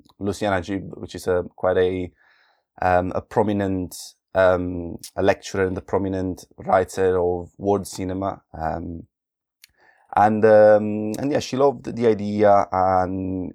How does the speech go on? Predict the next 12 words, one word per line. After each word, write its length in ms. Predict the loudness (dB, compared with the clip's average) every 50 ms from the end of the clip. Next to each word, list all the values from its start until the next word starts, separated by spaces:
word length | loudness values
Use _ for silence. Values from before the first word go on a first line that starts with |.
| -8
I 140 | -4 -2 -2
had, 600 | -2 -2 -2 0 0 2 2 2 2 0 -2 -2
that 420 | -2 -2 -2 -2 -4 -2 0 2 2
was 140 | 2 0
in 160 | -4 -6 -6 -2
January 480 | 0 0 0 0 0 -4 -4 -4 -4
that 160 | -4 -2 -2
I 60 | -2 -4
pitched 320 | -6 -8 -14 -12 -12 -14
it 100 | -14 -12
to 120 | -12 -12 -8
her, 300 | -6 -6 -4 -6 -6